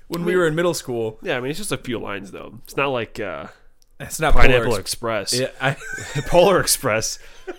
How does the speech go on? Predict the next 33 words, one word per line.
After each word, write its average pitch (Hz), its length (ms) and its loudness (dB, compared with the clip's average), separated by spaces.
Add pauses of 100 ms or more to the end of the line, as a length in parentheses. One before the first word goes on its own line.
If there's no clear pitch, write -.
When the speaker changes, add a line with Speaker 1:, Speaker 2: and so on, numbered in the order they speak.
(140)
Speaker 2:
Yeah. 262 240 0 (220)
Speaker 1:
That 240 100 8
would 247 100 10
have 254 80 2
been 226 120 6
a 208 40 4
very 185 300 6
different 160 420 2
movie 139 380 6
if 131 220 -2
Tom, 143 340 0 (300)
C 180 280 -2
G 151 200 -2
I 143 180 6
Tom 139 300 0
Hanks, 127 640 -6 (180)
<laughs> - 180 -8
it's - 260 0
just, 190 200 -4 (340)
instead 160 380 0
of 147 120 2
a 120 140 0
train, 120 420 -6
it 120 100 -6
was 113 120 -6
like 110 80 -4
a 107 60 -6
dispensary, 110 800 -8
you 123 140 -6
know? 117 320 -4
And 113 160 -8
it 113 40 -8
was, - 240 -12